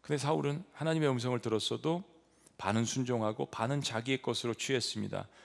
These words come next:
그리고 그 영광과 감사를 하나님 앞에 올려드리지 않고 길갈에 가서 자기 기념비나 만들고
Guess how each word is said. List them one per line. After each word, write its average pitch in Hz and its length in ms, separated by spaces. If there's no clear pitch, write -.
그리고 123 240
그 131 160
영광과 123 480
감사를 110 400
하나님 147 300
앞에 143 440
올려드리지 120 520
않고 98 500
길갈에 120 400
가서 98 480
자기 101 300
기념비나 120 760
만들고 85 800